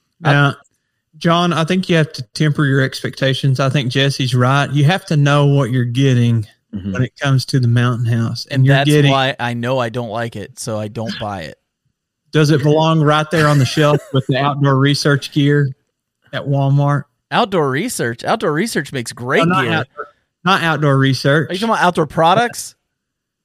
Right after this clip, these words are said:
Speaker 1: Is that what it's called?
Speaker 2: The,
Speaker 1: It's
Speaker 2: the
Speaker 1: the
Speaker 2: Walmart
Speaker 1: Walmart
Speaker 2: brand?
Speaker 1: brand.
Speaker 2: Yeah, outdoor
Speaker 1: Not outdoor
Speaker 2: products.
Speaker 1: research.
Speaker 2: Yeah, outdoor
Speaker 1: Yeah, they
Speaker 2: products.
Speaker 1: make the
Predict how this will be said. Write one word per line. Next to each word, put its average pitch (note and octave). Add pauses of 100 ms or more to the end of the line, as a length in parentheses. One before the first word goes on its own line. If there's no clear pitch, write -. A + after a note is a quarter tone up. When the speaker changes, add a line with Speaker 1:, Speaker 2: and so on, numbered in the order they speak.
(400)
Speaker 1:
Is D#3
that D#3
what F#3
it's F3+
called? G3+
Speaker 2:
The, C3
Speaker 1:
It's D#3+
Speaker 2:
the F3
Speaker 1:
the D#3
Speaker 2:
Walmart E3+ (180)
Speaker 1:
Walmart -
Speaker 2:
brand? G#3+
Speaker 1:
brand. B3
Speaker 2:
Yeah, D3+
outdoor E3
Speaker 1:
Not E3+
outdoor E3
Speaker 2:
products. C3+
Speaker 1:
research. F3 (280)
Speaker 2:
Yeah, C3
outdoor D#3+
Speaker 1:
Yeah, D3
they D3+
Speaker 2:
products. F3+
Speaker 1:
make B2+
the -